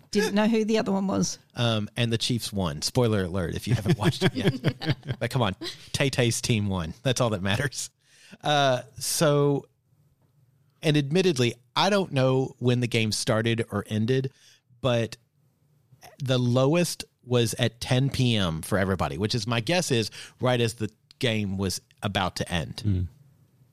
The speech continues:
Speaker 2: Um, for the U S, it had dropped twenty-five percent. For San Francisco,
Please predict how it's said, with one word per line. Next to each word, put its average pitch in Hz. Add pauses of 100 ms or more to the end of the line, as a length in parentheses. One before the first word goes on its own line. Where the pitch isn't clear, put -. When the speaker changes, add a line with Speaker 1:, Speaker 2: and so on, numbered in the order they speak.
(420)
Speaker 2:
Um, 107
for -
the 113
U 175
S, 107
it -
had 110
dropped 107 (160)
twenty-five 123
percent. 82 (800)
For 113 (880)
San 151
Francisco, 107